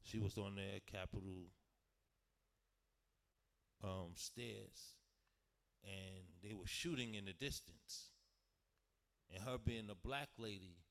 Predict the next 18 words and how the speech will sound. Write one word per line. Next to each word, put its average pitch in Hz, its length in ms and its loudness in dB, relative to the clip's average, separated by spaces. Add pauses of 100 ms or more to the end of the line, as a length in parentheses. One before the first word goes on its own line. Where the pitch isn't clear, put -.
(1300)
she 135 220 2
didn't 117 200 2 (920)
jump 127 200 -4 (100)
into 107 240 -6
the 98 200 6
panic. 139 340 2 (560)
So 113 120 -4
they 117 120 -2
was 120 160 -6
like, 110 160 -4 (100)
"Oh, 190 260 -2
oh, 156 200 -2
you 170 100 -4
didn't 147 220 0
flinch." 214 340 -2
She - 220 -2
was 147 120 0
like, 156 180 0